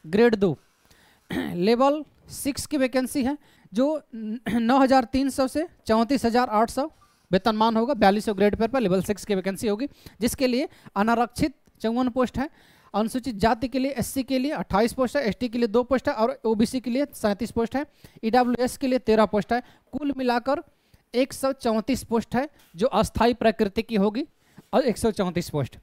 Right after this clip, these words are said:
अस्थायी पर यानी कि परमा-, परमानेंट पोस्ट होगा। आरक्षण की बात करें, क्षैतिज आरक्षण की बात करें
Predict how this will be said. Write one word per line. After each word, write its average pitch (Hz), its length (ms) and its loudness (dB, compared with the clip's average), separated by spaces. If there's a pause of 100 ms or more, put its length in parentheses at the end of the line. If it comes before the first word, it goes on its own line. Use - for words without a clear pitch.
(180)
अस्थायी 214 280 4
पर 233 140 0
यानी 240 220 0
कि 240 80 -4
परमा-, 190 320 2
परमानेंट 196 520 2
पोस्ट 165 260 -2
होगा। 165 200 -2 (480)
आरक्षण 269 420 0
की 254 100 -6
बात 269 300 0
करें, 277 180 0
क्षैतिज - 840 -2
आरक्षण 240 320 4
की 220 100 -6
बात 208 200 2
करें 254 180 0